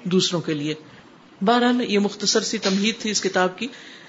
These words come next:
اللہ سبحانہ و تعالیٰ کے اسماء و صفات کے بعد انہوں نے اللہ سبحانہ و تعالیٰ کا جو نام ہے الخالق، کہ وہ پیدا کرنے والا ہے، تو پھر خلق کے بارے میں، اللہ کی تخلیق کے بارے میں،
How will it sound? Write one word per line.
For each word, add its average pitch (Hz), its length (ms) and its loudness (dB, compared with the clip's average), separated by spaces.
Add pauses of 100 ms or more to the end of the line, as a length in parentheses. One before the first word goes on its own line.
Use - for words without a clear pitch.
(160)
اللہ 247 220 4
سبحانہ 330 260 4
و 320 40 2
تعالیٰ 294 320 6
کے 247 80 4
اسماء 226 260 2
و 240 60 4
صفات 226 460 2
کے 226 100 0
بعد 190 280 4
انہوں 196 280 0
نے 196 200 2 (300)
اللہ 180 220 0
سبحانہ 175 280 -4
و - 20 -4
تعالیٰ 175 300 -2
کا 180 60 -4
جو 165 120 -2
نام 170 320 0
ہے 170 60 0
الخالق، 165 720 0 (340)
کہ 196 60 2
وہ 180 120 4
پیدا 175 280 4
کرنے 175 300 0
والا 160 260 -2
ہے، 208 180 -2
تو 190 140 0 (560)
پھر 247 180 6 (680)
خلق - 640 2
کے 214 100 6
بارے 170 340 4
میں، 147 140 -2 (200)
اللہ 175 180 0 (100)
کی 196 80 -6
تخلیق 226 500 2
کے 202 100 4
بارے 160 320 2
میں، 151 180 -4